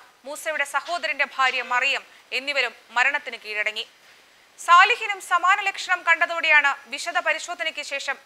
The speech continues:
നിപ സ്ഥിരീകരിക്കുന്നത്. മൂന്ന് പേരുടെ മരണമുണ്ടാക്കിയ ആഘാതം വിട്ടുമാറാത്ത കുടുംബത്തിലിപ്പോൾ ശേഷിക്കുന്നത് ഉമ്മ മറിയവും ഇളയ മകൻ മുത്തലിബുമാണ്. ദുരന്തത്തിന് മുന്നേ തന്നെ പന്തിരിക്കരയ്ക്ക് സമീപം ജാനകി വയലിനടുത്ത് ഇവർ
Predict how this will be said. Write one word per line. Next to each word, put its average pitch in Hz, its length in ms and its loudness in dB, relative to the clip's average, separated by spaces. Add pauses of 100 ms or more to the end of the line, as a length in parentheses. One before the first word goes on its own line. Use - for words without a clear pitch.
(120)
നിപ 285 300 0
സ്ഥിരീകരിക്കുന്നത്. 208 680 -8 (720)
മൂന്ന് 330 260 -10
പേരുടെ 311 280 2
മരണമുണ്ടാക്കിയ 294 720 0 (180)
ആഘാതം 277 420 2 (320)
വിട്ടുമാറാത്ത 277 640 0 (200)
കുടുംബത്തിലിപ്പോൾ 262 640 -8 (220)
ശേഷിക്കുന്നത് 254 580 -4 (200)
ഉമ്മ 262 120 -6 (320)
മറിയവും 240 420 -2 (200)
ഇളയ 269 180 2 (100)
മകൻ 233 180 -4 (140)
മുത്തലിബുമാണ്. 196 640 -6 (920)
ദുരന്തത്തിന് 403 520 0
മുന്നേ 403 260 2
തന്നെ 349 180 2 (240)
പന്തിരിക്കരയ്ക്ക് 339 640 -2
സമീപം 302 380 -4 (240)
ജാനകി 320 500 4
വയലിനടുത്ത് 294 540 -2 (180)
ഇവർ 247 120 -8